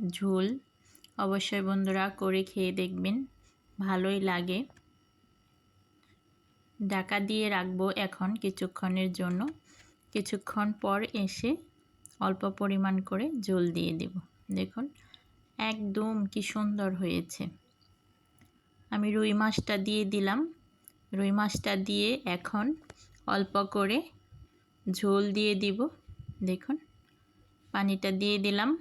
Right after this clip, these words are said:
এখন এখানে আরও কিছুক্ষণ হোক। এই তো, আবারও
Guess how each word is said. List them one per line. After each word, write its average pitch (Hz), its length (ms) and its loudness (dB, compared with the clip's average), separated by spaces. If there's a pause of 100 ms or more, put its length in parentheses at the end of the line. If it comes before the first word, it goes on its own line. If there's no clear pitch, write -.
(1600)
এখন 202 340 0
এখানে 208 340 0 (160)
আরও 202 240 2
কিছুক্ষণ 202 640 -2
হোক। 208 280 -2 (1400)
এই 185 180 -2 (100)
তো, 226 100 -2 (3000)
আবারও 196 440 2